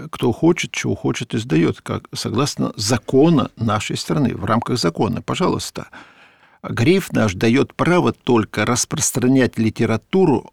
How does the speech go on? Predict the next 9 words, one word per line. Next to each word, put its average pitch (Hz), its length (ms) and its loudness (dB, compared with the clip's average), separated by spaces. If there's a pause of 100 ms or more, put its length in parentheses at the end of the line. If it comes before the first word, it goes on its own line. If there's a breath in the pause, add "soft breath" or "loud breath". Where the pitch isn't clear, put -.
(120)
в - 140 -16
пределах 131 920 2 (420)
храмов, 123 640 0
монастырей 110 800 2
и, 104 380 0
э, - 500 -6 (1000 loud breath)
вот, 113 200 -2
э, - 120 -2
ст-, - 240 -10